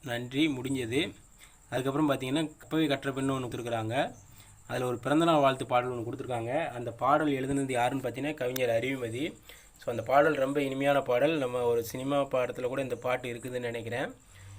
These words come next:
பாருங்க, "நீண்ட நீண்ட காலம் நீ நீடு வாழ வேண்டும், வானம் தீண்டும் தூரம் நீ வளர்ந்து வாழ வேண்டும், அன்பு வேண்டும், அறிவு வேண்டும், பண்பு வேண்டும், பரிவு வேண்டும், எட்டு திக்கும் புகழ வேண்டும், எடுத்துக்காட்டு ஆக வேண்டும்,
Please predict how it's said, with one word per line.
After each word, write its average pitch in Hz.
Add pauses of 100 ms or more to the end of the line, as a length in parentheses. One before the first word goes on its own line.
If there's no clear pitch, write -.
(260)
பாருங்க, 123
"நீண்ட 147
நீண்ட 139
காலம் 131
நீ 135
நீடு 139
வாழ 127
வேண்டும், 120 (420)
வானம் 143
தீண்டும் 135
தூரம் 139
நீ 131
வளர்ந்து 131
வாழ 127
வேண்டும், 117 (380)
அன்பு 156
வேண்டும், 151
அறிவு 139
வேண்டும், 139
பண்பு 139
வேண்டும், 135 (800)
பரிவு 143
வேண்டும், 135 (720)
எட்டு 131
திக்கும் 156
புகழ 147
வேண்டும், 139
எடுத்துக்காட்டு 139
ஆக 127
வேண்டும், 127